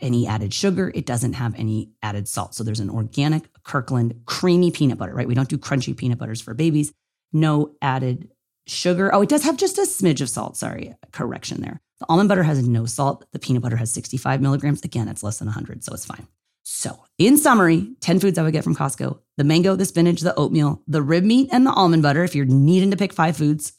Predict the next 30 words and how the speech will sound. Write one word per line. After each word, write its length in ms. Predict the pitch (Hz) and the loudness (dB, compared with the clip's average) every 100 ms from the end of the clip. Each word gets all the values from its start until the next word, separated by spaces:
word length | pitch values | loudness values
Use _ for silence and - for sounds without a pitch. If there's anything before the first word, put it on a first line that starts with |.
| - | -2
off 140 | 151 | 0
of 80 | 160 | 2
the 60 | |
hundred 240 | 160 151 147 | 4 2 2
first 200 | 147 - | -2 0
foods 200 | 143 131 | -4 -2
list 260 | 139 - - _ | -4 -6 -14 _
for 100 | 147 | -2
this 160 | 143 160 | 0 2
week. 220 | 247 - _ - | 0 -2 _ -2
And 140 | 175 156 | 2 4
while 140 | 143 | 4
you're 160 | 143 131 | 2 2
there, 260 | 131 190 - | 0 -2 -4
I 120 | 139 | -2
also 180 | 120 123 | 0 -2
like 160 | 123 117 | -4 -4
the 80 | |
paneer, 440 | 117 143 139 143 160 | -2 2 2 0 -4
the 100 | 160 | -8
bison, 520 | 151 131 120 131 131 147 | -4 -4 -4 -2 -4 -6
the 80 | 139 | -8
quinoa, 460 | - 123 120 120 | 0 2 2 0
the 80 | 139 | -4
goat 240 | 123 117 | -2 -2
cheese, 300 | - 120 120 - - | -2 -4 -4 -8 -2
and 200 | 185 240 | 4 4
the 60 | 240 | 4
peanut 240 | 190 147 | 2 2
butter. 260 | 139 131 | 0 -2